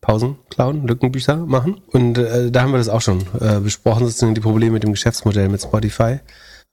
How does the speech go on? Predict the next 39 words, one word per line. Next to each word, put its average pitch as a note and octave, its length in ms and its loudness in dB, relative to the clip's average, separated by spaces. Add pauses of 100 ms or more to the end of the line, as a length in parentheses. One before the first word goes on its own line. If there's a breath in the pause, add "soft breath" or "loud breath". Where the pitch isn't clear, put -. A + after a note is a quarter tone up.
(320)
Mein C3 260 0
Take C3 380 0
ist B2 120 -2
eigentlich, A#2 280 -2
dass A#2 140 0
Spotify A#2 560 0
wirklich A2+ 300 -2
jedes B2 340 0
Quartal A2 500 0
hart, A2 160 0
und G#2+ 60 -6
ich F#2+ 100 -4
glaub, F2+ 180 0
genau F#2 220 2
das F2+ 100 -4
machen A#2 240 2
sie, F2+ 80 -4
ehrlich F#2 240 -4
gesagt, F#2+ 320 -2
aber F#2+ 220 -2 (460 loud breath)
jedes A2+ 360 2
Quartal A2 540 0
hart A2 340 0
um A2 680 0
null A2+ 200 2
Komma G#2+ 260 0
eins A2+ 260 -2
fünf G#2+ 300 -2
Prozent G#2 480 -2
oder G2+ 120 -2
fünfzehn G#2+ 360 -2
Basispunkte F#2+ 920 -2
Rohmarge F#2+ 600 0
kämpfen G2+ 380 -2
muss. A#2+ 240 -4 (800 soft breath)
Über B2 220 2
Podcasts, - 560 -2
über B2 160 0
Audiobooks G#2+ 720 -2